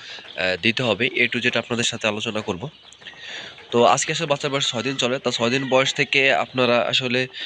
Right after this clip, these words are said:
আহ, কী ওষুধ খাওয়াবেন, এটা বলবো, ভিডিওটি না টেনে শেষ পর্যন্ত দেখবেন, তাহলে বুঝতে পারবেন। আর প্রথমত বলবো,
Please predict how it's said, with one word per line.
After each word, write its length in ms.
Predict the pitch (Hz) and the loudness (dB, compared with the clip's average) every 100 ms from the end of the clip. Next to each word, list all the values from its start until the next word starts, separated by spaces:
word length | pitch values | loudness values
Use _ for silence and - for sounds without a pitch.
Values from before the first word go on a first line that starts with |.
| - - | -14 -4
আহ, 220 | 107 107 107 | 0 0 -2
কী 140 | 147 143 | -8 -16
ওষুধ 240 | 135 151 - | -16 -16 -10
খাওয়াবেন, 360 | - 110 101 165 - - - - - | -2 -2 -2 -8 -16 -20 -20 -18 -4
এটা 220 | 120 117 117 | 0 2 2
বলবো, 200 | 113 120 | 0 0
ভিডিওটি 340 | 117 117 123 | 0 -2 -2
না 120 | 117 | -2
টেনে 140 | 113 113 | -2 -4
শেষ 200 | 117 - | -4 -6
পর্যন্ত 300 | 123 127 113 | -4 -4 -2
দেখবেন, 300 | 104 127 120 | -4 -4 -2
তাহলে 240 | 104 107 | -2 -2
বুঝতে 260 | 101 - 101 | -6 -6 -4
পারবেন। 240 | 95 104 - - - - - - - - - - - - - - | -4 -6 -14 -20 -20 -20 -20 -20 -20 -20 -20 -20 -20 -20 -16 -4
আর 160 | 120 131 | -4 0
প্রথমত 340 | 143 156 160 | 0 0 0
বলবো, 360 | 147 139 120 | 2 0 -2